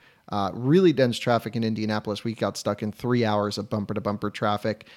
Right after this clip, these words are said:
huge amount of rain and headwind. So, um, even though we beat Alex's record by five hours and the Swiss family, the Thompsons' record, by about three hours,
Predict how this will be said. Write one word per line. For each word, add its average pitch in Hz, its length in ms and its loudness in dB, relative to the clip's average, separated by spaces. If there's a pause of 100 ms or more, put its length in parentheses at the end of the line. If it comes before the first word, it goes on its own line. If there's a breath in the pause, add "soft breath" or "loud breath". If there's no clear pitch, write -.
(180 loud breath)
huge 139 380 2
amount 123 240 2
of 107 80 -2
rain 110 320 0
and 101 120 -4
headwind. 101 540 -8
So, 104 460 -2
um, 101 400 -4 (100)
even 160 240 4
though 156 140 4
we 151 180 2
beat 143 460 -2
Alex's 143 520 0
record 139 380 2
by 127 160 4
five 127 380 2
hours 123 440 0 (240 loud breath)
and 113 160 0
the 104 60 -2
Swiss - 400 -2
family, 120 320 0
the 110 140 0
Thompsons' 113 600 -2
record, 113 440 0
by 101 120 0
about 104 360 -4
three 127 340 2
hours, 104 540 0